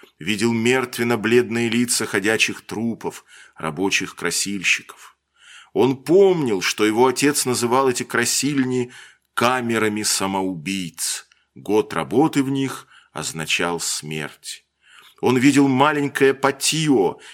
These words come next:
и свою мать, вечно возившуюся со скудным хозяйством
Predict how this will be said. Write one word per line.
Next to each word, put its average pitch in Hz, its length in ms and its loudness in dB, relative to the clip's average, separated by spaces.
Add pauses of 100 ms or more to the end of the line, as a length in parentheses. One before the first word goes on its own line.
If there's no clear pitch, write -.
(100)
и 104 80 -6
свою 117 400 2
мать, 135 640 0 (240)
вечно 110 360 0
возившуюся 110 760 0
со 104 140 -2
скудным 107 440 -4
хозяйством 101 840 0